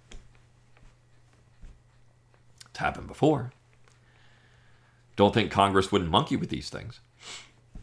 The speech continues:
Because they have, for partisan political reasons. You study enough history, you realize all these things that Turley is wringing his hands over have happened before. Because the court has always been political, and the Constitution has been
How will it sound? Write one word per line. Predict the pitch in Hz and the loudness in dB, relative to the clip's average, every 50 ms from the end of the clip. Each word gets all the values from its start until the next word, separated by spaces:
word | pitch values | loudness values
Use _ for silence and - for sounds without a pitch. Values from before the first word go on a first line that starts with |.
| - - - _ _ - - - - _ | -20 -20 -20 _ _ -20 -20 -20 -20 _
Because | _ - 120 120 | _ 2 2 6
they | 113 165 | 6 6
have, | 170 208 262 262 - - - - - _ - _ - _ _ | 6 6 4 2 0 -6 -12 -20 -20 _ -20 _ -20 _ _
for | - 151 | 2 2
partisan | 147 - - 101 104 - - - - 147 139 | 2 4 8 8 8 8 8 4 2 0 0
political | - 101 98 101 104 - 165 165 | 2 4 4 4 4 4 2 4
reasons. | 190 262 320 285 - - - - - - - - - - - _ _ - | 6 6 6 4 4 -2 -12 -16 -20 -20 -20 -20 -20 -20 -20 _ _ -8
You | 76 | -8
study | - - - - 80 95 127 135 | -8 -4 0 4 4 6 6 6
enough | 151 156 151 - | 6 6 6 6
history, | 135 110 87 - - 85 71 65 69 - - - - - - | 4 2 2 2 -2 -2 -4 -4 -4 -10 -14 -20 -20 -18 -8
you | - 80 | -4 0
realize | 80 90 104 107 92 82 73 62 60 60 60 - - - - - - - _ - | 6 8 8 8 8 8 6 2 2 -2 -8 -12 -16 -18 -20 -20 -20 -8 _ 10
all | 117 123 139 160 165 | 12 12 12 12 12
these | 165 156 147 131 - | 12 10 6 4 4
things | - 139 113 87 80 76 73 | 4 2 4 2 0 -2 -2
that | 80 71 - | -2 -2 0
Turley | - 110 117 113 110 95 | 2 4 4 6 6 4
is | 82 71 | 4 4
wringing | 87 98 107 107 107 98 | 2 2 2 2 2 2
his | 92 - | 0 2
hands | 110 107 107 104 82 76 | 2 2 2 2 0 -2
over | 69 60 60 60 80 - - - - - _ - | -4 -4 -6 -10 -12 -12 -14 -18 -20 -14 _ 0
have | 233 208 | 0 2
happened | 208 - 143 160 185 190 185 190 | 4 6 6 6 6 4 8 8
before. | 208 208 214 254 330 403 370 - - - - - - _ _ _ _ _ _ - - _ _ _ _ _ _ _ - - _ _ _ _ _ _ - - - _ _ _ _ - - - - - - _ _ _ _ _ - - | 8 8 10 10 10 10 8 6 2 -6 -16 -20 -20 _ _ _ _ _ _ -20 -20 _ _ _ _ _ _ _ -20 -20 _ _ _ _ _ _ -20 -20 -20 _ _ _ _ -18 -18 -18 -20 -20 -20 _ _ _ _ _ -4 0
Because | - 110 - 127 120 117 107 - | 0 4 6 8 6 6 6 2
the | 104 101 | -2 4
court | - 120 123 127 - - | 8 8 8 8 8 4
has | 113 95 | 4 6
always | 104 98 95 92 85 | 8 8 8 6 2
been | 95 90 82 | 0 -2 -2
political, | - 120 156 165 - - - 69 | 0 0 0 0 0 -2 -6 -12
and | |
the | 76 - | -12 -2
Constitution | - 127 135 127 - - - 135 143 139 - - | 4 4 4 4 4 0 2 2 2 2 2 -2
has | 85 - | -6 -4
been | - 95 80 71 | -2 -2 -2 -2